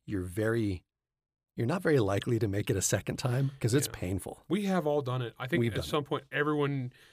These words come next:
Speaker 2: every writer I know has lost
Speaker 1: Oh, yeah.
Speaker 2: something.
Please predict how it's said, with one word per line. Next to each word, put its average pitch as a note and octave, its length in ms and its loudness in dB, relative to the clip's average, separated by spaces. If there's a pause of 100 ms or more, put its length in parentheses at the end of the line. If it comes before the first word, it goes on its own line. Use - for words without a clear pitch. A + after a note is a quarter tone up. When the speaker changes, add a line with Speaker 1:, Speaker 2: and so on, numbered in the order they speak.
(140)
Speaker 2:
every D#3+ 220 4
writer D#3 340 8
I C#3 60 4
know C3 200 2
has B2 380 -2
lost B2+ 800 -4 (200)
Speaker 1:
Oh, E3 120 4
yeah. B2 140 4
Speaker 2:
something. G#2 560 -6